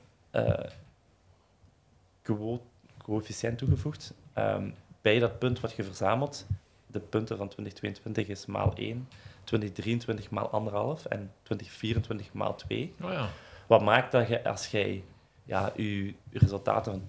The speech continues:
Speaker 1: twintig vierentwintig zijn wel veel belangrijker dan die van twintig tweeëntwintig. Eigenlijk maak, die van twintig tweeëntwintig gaan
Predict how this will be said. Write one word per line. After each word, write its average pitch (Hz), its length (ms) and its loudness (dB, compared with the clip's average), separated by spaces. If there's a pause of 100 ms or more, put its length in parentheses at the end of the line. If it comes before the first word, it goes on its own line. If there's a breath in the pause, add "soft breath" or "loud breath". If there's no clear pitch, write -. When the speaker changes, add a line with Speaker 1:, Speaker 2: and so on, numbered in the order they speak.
Speaker 1:
twintig 98 300 -2
vierentwintig 101 500 -6
zijn 98 140 -2
wel 95 140 2
veel 101 280 0
belangrijker 95 560 0
dan 98 140 -4
die 92 120 -6
van 98 100 -6
twintig 98 440 -8
tweeëntwintig. - 640 -10
Eigenlijk 123 340 8
maak, 113 260 6
die 110 180 0
van 110 120 2
twintig 117 240 -2
tweeëntwintig 110 500 -4
gaan 98 280 0